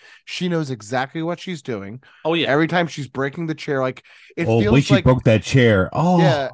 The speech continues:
Speaker 1: like, everything about this fight, A, feels improvised, and B, feels like a laid out chess match.
Speaker 2: Oh,
Speaker 1: Like,
Speaker 2: yeah.
Speaker 1: that she knew how she was gonna win from the moment she started it, right? And so, like,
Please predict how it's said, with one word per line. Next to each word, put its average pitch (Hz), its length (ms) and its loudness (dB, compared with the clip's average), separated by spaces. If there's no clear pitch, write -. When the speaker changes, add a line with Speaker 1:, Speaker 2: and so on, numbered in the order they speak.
Speaker 1:
like, 165 280 -2
everything 233 500 -4
about 170 260 -6
this 165 140 -10
fight, 165 300 -8
A, 143 260 -8
feels 156 420 -6
improvised, 208 580 -4
and 135 200 -10
B, 151 200 -10
feels 151 320 -6
like 127 100 -8
a 120 80 -10
laid 127 260 -4
out 127 180 -4
chess - 340 -10
match. - 360 -16
Speaker 2:
Oh, 123 60 -8
Speaker 1:
Like, 127 140 0
Speaker 2:
yeah. 135 100 -2
Speaker 1:
that 127 80 -4
she 185 260 -2
knew 175 240 2
how 151 220 2
she - 160 -8
was 127 140 -4
gonna 131 180 -4
win 131 240 -4
from 131 160 -12
the 117 80 -6
moment 123 340 -6
she - 140 -16
started 98 420 -10
it, - 120 -18
right? 110 280 -2
And 131 160 -6
so, 135 140 -4
like, 127 220 -4